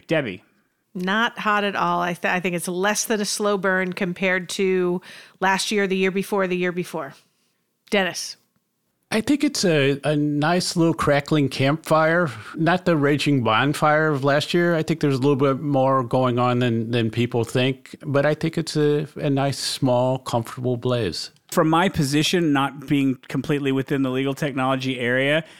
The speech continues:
Speaker 1: I don't see anything, uh, high or low. I see that it's still happening, but I don't see that it's happening i-, amazingly.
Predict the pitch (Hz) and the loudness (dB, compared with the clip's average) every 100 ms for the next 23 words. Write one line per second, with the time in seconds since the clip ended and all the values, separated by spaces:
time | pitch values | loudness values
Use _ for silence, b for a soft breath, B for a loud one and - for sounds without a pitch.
0 | B _ 139 147 170 160 185 170 156 147 | B _ -2 2 0 0 0 2 2 2
1 | 180 - 180 165 165 160 160 - 147 147 | 0 2 2 2 2 2 0 -2 -8 -6
2 | - 160 165 165 165 185 139 120 117 143 | -2 2 4 4 4 4 4 2 0 0
3 | 123 117 - 127 101 117 113 147 202 175 | 0 -2 -4 -2 0 0 2 0 0 0
4 | 127 117 120 123 143 123 120 147 127 135 | 0 2 0 0 -2 0 -2 0 -2 0
5 | 117 117 101 123 143 117 117 120 143 139 | 0 0 -2 -4 -2 0 0 0 0 0
6 | 160 | 0